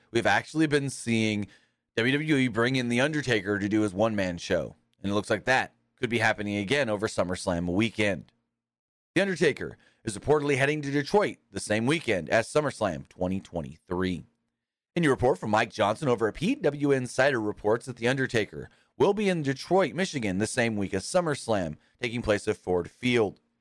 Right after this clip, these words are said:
Significance there. Ford Field was the venue for WrestleMania twenty-three, where The Undertaker defeated Batista to win his final,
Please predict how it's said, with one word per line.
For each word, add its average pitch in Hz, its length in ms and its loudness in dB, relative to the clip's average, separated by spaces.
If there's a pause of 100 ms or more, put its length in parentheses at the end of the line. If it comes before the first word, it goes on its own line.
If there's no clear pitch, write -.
(260)
Significance 98 480 -2
there. 123 280 2 (1000)
Ford 113 160 2
Field 110 300 0 (220)
was 151 280 0
the 123 80 -2
venue 107 340 0
for 110 160 0
WrestleMania 120 880 0 (120)
twenty-three, 127 920 -2 (380)
where 107 80 0
The 110 100 4
Undertaker 123 440 0
defeated 107 320 -2
Batista 113 480 0
to - 80 -12 (540)
win 113 100 0
his 101 140 -2
final, 117 580 -4